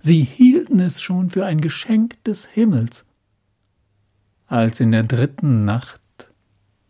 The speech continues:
ihre Wege sich kreuzten. Da standen sie einander gegenüber,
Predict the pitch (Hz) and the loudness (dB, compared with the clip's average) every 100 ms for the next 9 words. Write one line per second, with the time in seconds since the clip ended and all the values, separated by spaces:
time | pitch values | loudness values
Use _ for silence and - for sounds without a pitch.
0 | _ - 110 110 98 107 107 110 123 113 | _ -4 0 0 0 0 0 0 -2 -2
1 | 107 147 - - 123 101 - - - 131 | -4 -8 -8 -6 -4 -4 -6 -12 -6 -6
2 | - _ _ _ _ _ _ _ _ _ | -6 _ _ _ _ _ _ _ _ _
3 | _ _ _ _ _ _ _ 123 117 - | _ _ _ _ _ _ _ -4 -4 0
4 | 135 - 165 135 135 131 120 117 127 117 | 0 0 0 0 0 2 2 2 2 2
5 | 120 165 180 123 120 120 | 0 0 0 0 0 -4